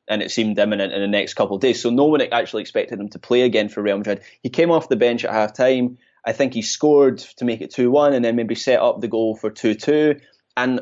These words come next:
all of a sudden, it was, it, he was the best player on the pitch. And that, that's quite, that's quite oft-, uh, that's quite common for Gareth Bale, is that when he does play, you think, "Wow, this guy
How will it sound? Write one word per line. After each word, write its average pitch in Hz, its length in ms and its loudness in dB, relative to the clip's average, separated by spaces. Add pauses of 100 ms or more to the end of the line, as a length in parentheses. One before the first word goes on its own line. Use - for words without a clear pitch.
all 147 140 4
of 131 80 0
a 127 40 -6
sudden, 139 240 0
it 127 120 -4
was, 117 200 -14
it, - 140 -2
he - 140 -2
was 117 140 -2
the 117 60 0
best 117 240 0
player 120 140 2
on 110 60 0
the 107 60 -4
pitch. - 460 -4
And 127 160 0
that, 170 220 0
that's 175 300 0
quite, 196 280 0
that's 160 200 0
quite 180 200 0
oft-, 165 360 0
uh, 143 100 2
that's 123 200 -2
quite - 180 -8
common 151 480 -2 (260)
for 123 140 -4
Gareth 113 320 2
Bale, 110 200 2
is 107 140 -2
that 113 100 -10 (140)
when 143 120 0
he 147 100 0
does 147 280 2
play, 135 540 0 (400)
you 127 140 2
think, 127 340 -2
"Wow, 131 320 2
this 175 240 -2
guy 214 460 2